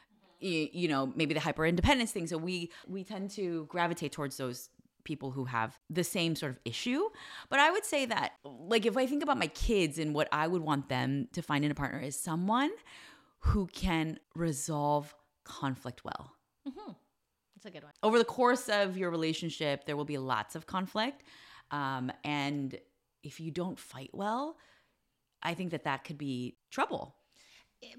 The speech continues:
Speaker 2: it's just tough because you just can't figure that out on this island.
Speaker 1: Yeah, that's what I mean, right?
Speaker 2: Yeah.
Speaker 1: Like, that's, that's what I'm saying. These people are just like, "Oh, am I physically attracted to
Speaker 2: Mm-hmm.
Speaker 1: you?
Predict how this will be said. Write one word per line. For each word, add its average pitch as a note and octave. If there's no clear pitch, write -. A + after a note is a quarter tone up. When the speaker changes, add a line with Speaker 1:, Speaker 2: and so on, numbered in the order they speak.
Speaker 2:
it's C4+
just D#4
tough F3+
because F#3
you F#3+
just G3
can't F#3
figure F#3
that D3+
out D#3+
on D#3+
this D#3+
island. E3+
Speaker 1:
Yeah, A#3+
that's B3
what B3
I G3+
mean, A#3
right? F#3+
Speaker 2:
Yeah. A3
Speaker 1:
Like, G#3+
that's, G3+
that's G#3
what G#3+
I'm -
saying. G3+
These B3
people E4+
are D4+
just G#3
like, F3
"Oh, G3+
am F#3+
I F#3
physically G#3+
attracted A#3
to F3+
Speaker 2:
Mm-hmm. G#3+
Speaker 1:
you? G#3